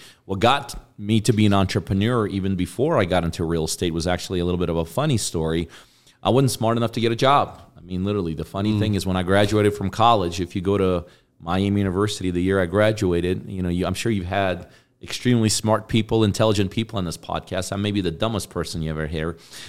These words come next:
Speaker 1: because when you, if you go to the year I graduated, uh, I was the very bottom. I was at the very bottom of my class, and I couldn't even get an interview. Literally, when I graduated from college, nobody even wanted to talk to me
Speaker 2: Mm.
Speaker 1: about getting a job. And so my whole, I've never seen a W two, I've never gotten a paycheck my whole life.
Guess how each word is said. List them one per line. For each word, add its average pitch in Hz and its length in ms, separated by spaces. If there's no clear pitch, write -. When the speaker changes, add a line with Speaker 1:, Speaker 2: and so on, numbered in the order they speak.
Speaker 1:
because 98 260
when 107 140
you, 110 240
if 104 120
you 110 60
go 120 160
to 120 80
the 110 80
year 113 280
I 107 80
graduated, 98 880
uh, 90 180
I 95 100
was 101 140
the 95 80
very 101 180
bottom. 87 360
I - 60
was 87 120
at 85 60
the 87 80
very 95 220
bottom 104 320
of 101 80
my 110 100
class, 87 460
and 90 60
I 90 40
couldn't 113 160
even 98 160
get 90 160
an 87 80
interview. 80 340
Literally, 90 340
when 80 120
I 85 100
graduated 95 540
from 113 140
college, 85 360
nobody 95 220
even 92 100
wanted 90 220
to - 80
talk 101 340
to 139 100
me 143 140
Speaker 2:
Mm. - 60
Speaker 1:
about 80 260
getting 90 140
a 87 40
job. 110 480
And 110 140
so 131 180
my 120 140
whole, 135 240
I've 98 60
never 120 200
seen 127 220
a 117 60
W 110 320
two, 113 240
I've 98 80
never 101 160
gotten 95 180
a 87 60
paycheck 104 420
my 87 140
whole 95 160
life. 101 340